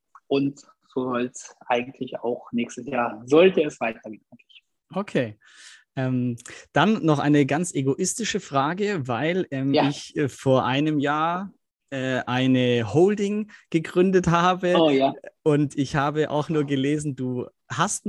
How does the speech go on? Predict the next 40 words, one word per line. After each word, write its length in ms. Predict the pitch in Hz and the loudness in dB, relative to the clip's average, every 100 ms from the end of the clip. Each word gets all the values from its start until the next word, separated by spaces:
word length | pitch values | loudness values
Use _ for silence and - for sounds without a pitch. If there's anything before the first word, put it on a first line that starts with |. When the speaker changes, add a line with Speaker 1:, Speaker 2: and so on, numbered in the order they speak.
| 175 | -6
Speaker 2:
hast 280 | 135 185 - | -2 -2 -2
noch 140 | 185 | -4
eine 240 | 170 170 143 | 0 0 0
oder 140 | 120 | 0
hattest 280 | 170 226 - | 0 -2 -6
mal 100 | 180 | -4
eine, 300 | 170 180 - | -4 -4 -6
aber 260 | 139 147 | -4 -2
war 160 | 135 135 | 0 0
irgendwie 220 | 143 139 | 0 2
der 100 | 131 | 0
größte 440 | 120 135 139 - 117 | 0 -2 -4 -6 -2
Mist. 440 | 127 208 - - - - - - | 0 0 -2 -8 -20 -20 -16 -4
Und, 340 | 139 135 - | 0 -2 -2
ähm, 220 | 135 127 | -2 -2
dadurch, 400 | 123 120 151 139 | 0 0 0 -2
dass 200 | 135 120 | -4 -6
du 160 | - 135 | -2 2
ja 180 | 139 - | 2 2
auch 300 | 123 139 - | 0 0 -4
einige 400 | - 127 131 127 | -10 -4 -2 -2
Unternehmen 540 | 123 120 117 127 139 135 | -2 -2 0 2 2 2
oder 160 | 120 | -2
Beteiligungen 640 | 117 113 120 123 123 120 110 | -4 -4 -4 -2 -4 -6 -10
auch 160 | 107 - | -12 -12
wieder 140 | 107 | -10
verkauft 500 | 104 - 156 240 - | -8 0 0 0 -4
hast, 440 | 185 - - - - | -6 -6 -14 -16 -4
was 160 | 120 | -4
so 140 | - 117 | 0 0
mein 440 | 107 120 151 139 | 0 2 2 2
Hauptanreiz 1120 | 117 131 131 - - 123 170 185 147 165 - | 0 -2 -2 -12 -12 -6 -6 -4 -4 -4 -6
nachher 280 | 160 143 151 | -10 -8 -6
auch 240 | 139 127 120 | -6 -6 -6
war 240 | 135 156 | -6 -6
für 180 | - 143 | -8 -8
die 160 | 135 | -6
Holding 400 | 135 143 139 135 - | -4 -4 -4 -6 -8
oder 300 | 113 113 139 | -8 -8 -8
Aktien, 520 | 175 - - 175 | -10 -10 -8 -6